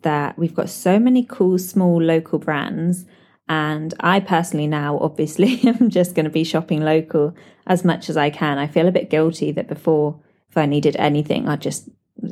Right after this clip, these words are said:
go to Amazon instead of considering all the cool local brands that we've got around. And how can I expect people to shop from me if I'm not shopping local, you know?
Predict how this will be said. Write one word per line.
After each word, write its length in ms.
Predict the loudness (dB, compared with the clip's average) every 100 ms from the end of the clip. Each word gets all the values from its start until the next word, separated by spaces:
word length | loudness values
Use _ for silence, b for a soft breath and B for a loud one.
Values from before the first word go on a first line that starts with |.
| -14 -2
go 160 | -2 0
to 180 | -2
Amazon 540 | -2 -2 -4 -4 -4 -6
instead 340 | -6 -2 0
of 200 | 0 -4 b b b -4
considering 640 | -2 0 -2 -4 -4 0
all 200 | 2 2
the 120 | 0
cool 340 | -2 0 0
local 300 | 0 -2 -4
brands 360 | -2 -2 -2 -4
that 100 | -6
we've 160 | -6 -4
got 160 | -6
around. 420 | -4 -6 -6 -6 -8 B B -6
And 120 | -2
how 180 | 0 0
can 200 | 0 0
I 60 |
expect 440 | 0 -2 -2 -4 -2
people 280 | -4 -2 -2
to 240 | 2 2
shop 280 | 0 -4 -4
from 160 | -4 -2
me 280 | -2 -2
if 140 | -4 -4
I'm 140 | -4
not 160 | -4 -6
shopping 340 | -8 -8 -6
local, 340 | -4 -4 -6 -6
you 120 | -2
know? 280 | 0 0